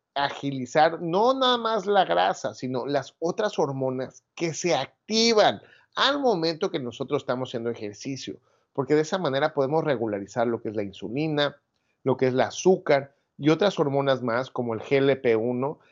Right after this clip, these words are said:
que nos ayudan muchísimo a regular la parte de cómo estamos moviendo la grasa y cómo la grasa se activa o se desactiva, porque la grasa no nada más es grasa, son células especializadas que nosotros tenemos ahí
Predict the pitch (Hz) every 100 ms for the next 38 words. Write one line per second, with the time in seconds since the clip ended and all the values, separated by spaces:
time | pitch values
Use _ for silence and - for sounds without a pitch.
0 | _ 156 143 143 127 143 156 180 175 151
1 | 143 - - 170 160 185 196 185 147 117
2 | 113 117 127 135 127 _ - 143 156 156
3 | - 175 156 - 151 165 160 156 143 151
4 | 156 131 123 131 143 147 160 117 104 104
5 | 101 - 117 _ _ - 131 156 165 190
6 | 165 131 160 185 - 151 143 - - 117
7 | 107 - 165 165 117 104 - 139 147 226
8 | 226 277 - 196 170 185 185 135 104 123
9 | - 135 131 170 190 233 233 - - 190
10 | 240 240 196 214 214 240 190 127 165 185
11 | 180 - 185 180 208 208 220 - 196 208
12 | - 226 190 190 165 143 - 151 156 160
13 | - 123 113 131 139 - 117 120 120 117
14 | - 90 123 135